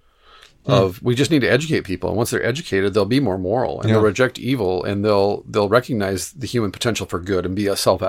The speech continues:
Speaker 2: you know, and wanna be self-actualized.
Speaker 1: Mm-hmm.
Speaker 2: It didn't work out that way.
Speaker 1: Yeah, and you still
Speaker 2: It
Speaker 1: see that play out, uh, in modern education,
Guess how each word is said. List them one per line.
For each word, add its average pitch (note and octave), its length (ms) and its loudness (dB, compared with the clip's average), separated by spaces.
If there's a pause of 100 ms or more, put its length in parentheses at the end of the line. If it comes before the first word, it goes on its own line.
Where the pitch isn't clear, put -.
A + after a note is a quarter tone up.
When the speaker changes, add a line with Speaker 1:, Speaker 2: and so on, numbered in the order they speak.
(120)
Speaker 2:
you A#2 80 -4
know, F#2 100 -4
and A2+ 160 -2
wanna C#3 220 6
be G#2+ 100 0
self-actualized. - 960 -4 (400)
Speaker 1:
Mm-hmm. G2+ 240 -6 (420)
Speaker 2:
It B2+ 140 -2
didn't D3 160 4
work A#2+ 140 2
out G#2 120 2
that - 140 -2
way. G2+ 100 -6 (340)
Speaker 1:
Yeah, A2+ 220 4
and A#2 100 -2
you B2+ 60 2
still C#3 180 4
Speaker 2:
It D#3+ 40 4
Speaker 1:
see C#3+ 140 0
that G2+ 180 4
play G#2+ 180 0
out, F#2+ 240 4 (140)
uh, F#2 440 -4
in G2 120 -6
modern F2+ 240 0
education, F2 540 -4